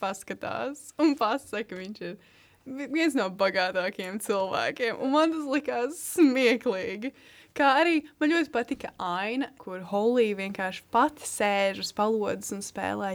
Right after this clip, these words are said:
ģitāru un dzied. Es teiktu, tās kā-,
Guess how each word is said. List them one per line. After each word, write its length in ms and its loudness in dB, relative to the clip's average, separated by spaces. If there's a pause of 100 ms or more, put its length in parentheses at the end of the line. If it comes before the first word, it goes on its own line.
ģitāru 600 0 (460)
un 160 -4
dzied. 460 -2 (400)
Es 120 -2
teiktu, 240 4
tās 300 0
kā-, 320 0